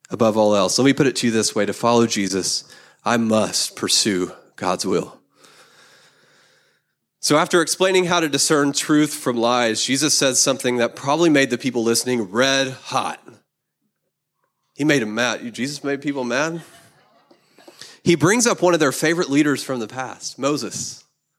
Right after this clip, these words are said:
He says, "Hey, y'all, you don't even follow Moses." And this would be similar to me or any of us bringing up Martin Luther King Junior in the middle of the racial tensions last year. It's same thing.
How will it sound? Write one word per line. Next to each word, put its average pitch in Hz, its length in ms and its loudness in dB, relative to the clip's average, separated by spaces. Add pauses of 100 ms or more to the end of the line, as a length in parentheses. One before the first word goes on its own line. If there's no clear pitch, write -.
(720)
He 127 80 -16
says, 123 160 -4
"Hey, 277 200 2
y'all, 240 200 2
you 226 120 0
don't 262 160 4
even 254 180 2
follow 262 380 2
Moses." 247 880 0 (2000)
And 175 140 2
this 254 120 0
would 294 120 0
be 220 120 2
similar 196 400 2
to 180 160 0
me 185 500 2
or 160 200 2
any 202 200 2
of 165 100 2
us 170 180 2
bringing 170 300 2
up 160 120 0
Martin 170 280 0
Luther 170 240 2
King 156 200 2
Junior 160 280 4
in 139 60 2
the 143 80 0
middle 143 160 2
of 139 80 -2
the 135 60 -2
racial 139 280 0
tensions 160 400 -6
last 92 300 -8
year. 95 220 -12 (1400)
It's - 160 -4
same 208 180 0
thing. 202 300 -2